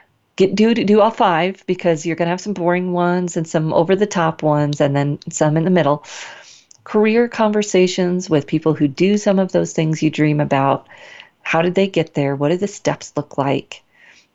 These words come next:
Job descriptions, start gathering the ones that are interesting and really looking at the themes. What are they looking for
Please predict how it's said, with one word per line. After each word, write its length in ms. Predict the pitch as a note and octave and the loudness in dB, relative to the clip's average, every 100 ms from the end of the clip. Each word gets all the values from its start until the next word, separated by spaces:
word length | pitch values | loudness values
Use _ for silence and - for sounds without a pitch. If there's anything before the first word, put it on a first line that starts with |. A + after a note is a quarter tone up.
| - | -4
Job 300 | F#3+ F#3+ G3+ | 0 0 0
descriptions, 680 | G#3 - G3 - F#3+ F#3 F#3 | -2 -4 -8 -4 -4 -2 -4
start 340 | D#3 D3 - | -4 -4 -2
gathering 500 | D3+ E3 F#3 F#3+ F#3+ | -2 0 0 0 0
the 60 | F3+ | 0
ones 200 | F3 E3 | -2 -2
that 120 | D#3+ | -2
are 100 | - | -2
interesting 640 | E3+ E3 E3 D#3 D#3 D#3 | -2 -2 -2 -2 -2 0
and 140 | D3+ C#3 | 0 0
really 240 | D3+ F3 | 4 4
looking 420 | F3+ D#3 D#3+ E3+ | 4 0 0 0
at 160 | E3 - | 0 -2
the 80 | D#3+ | -6
themes. 640 | - E3 D#3+ D#3 D3+ - | -2 0 2 2 0 0
What 100 | D3 | 2
are 80 | F#3 | 4
they 160 | F3+ | 2
looking 400 | D#3 D3+ - D3 | 2 0 0 -4
for 460 | D#3 - C#3 C#3 | -2 0 2 2